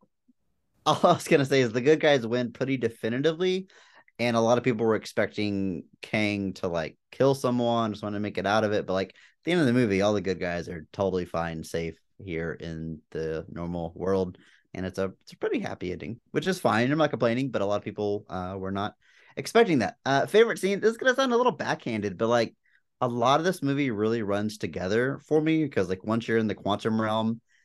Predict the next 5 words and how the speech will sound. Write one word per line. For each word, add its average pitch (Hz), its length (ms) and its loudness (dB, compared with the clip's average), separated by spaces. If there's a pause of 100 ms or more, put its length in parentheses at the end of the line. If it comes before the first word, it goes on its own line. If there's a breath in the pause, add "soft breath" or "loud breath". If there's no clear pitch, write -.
(260)
everything 165 880 0
kinda 123 240 2
looks - 540 -4 (220)
the 104 80 -4
same. 214 400 2